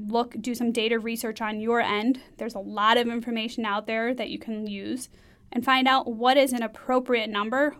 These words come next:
for the job that you're applying for, and state that in your application.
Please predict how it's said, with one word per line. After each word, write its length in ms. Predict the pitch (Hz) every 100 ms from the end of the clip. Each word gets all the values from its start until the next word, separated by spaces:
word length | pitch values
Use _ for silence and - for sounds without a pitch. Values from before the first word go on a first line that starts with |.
| -
for 300 | - 254 233
the 100 | 226
job 320 | 190 202 208
that 140 | -
you're 140 | 196 190
applying 420 | - 208 208 -
for, 320 | - 76 - - _ _ _ _
and 120 | 262
state 280 | 254 269 277
that 120 | 277
in 120 | 247 233
your 120 | 214
application. 800 | - 220 220 - 214 175 185